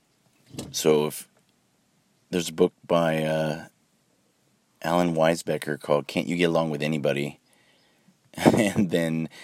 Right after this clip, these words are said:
for the book club, we just had this last night, we're reading, um, The War of Art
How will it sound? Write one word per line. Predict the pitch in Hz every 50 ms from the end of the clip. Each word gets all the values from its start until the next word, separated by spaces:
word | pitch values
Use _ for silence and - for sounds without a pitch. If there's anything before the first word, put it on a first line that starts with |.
| - - - - - - _ _ _ _ _ -
for | - - - 76
the | 76
book | 73 95 -
club, | - - 87 82 85 87 90
we | 82 80 78
just | 78 80 -
had | 82 78 76
this | 80 78 -
last | 78 76 - - -
night, | 92 90 - -
we're | - 78 78
reading, | 76 78 80 76 76 78 78 76 76 73 - - - - - - - _ _ _ -
um, | 76 76 71 69 67 67 69 69 71 71 - - _ _ _ _ _ _ _ _ _ _ _ _ _ _ _ _ - - _ _ _ _ _ _ _ _ _ _ _ _ _ _ _ _ _ -
The | 80 71
War | 76 82 85 87 87
of | 78 76
Art | 80 80 - -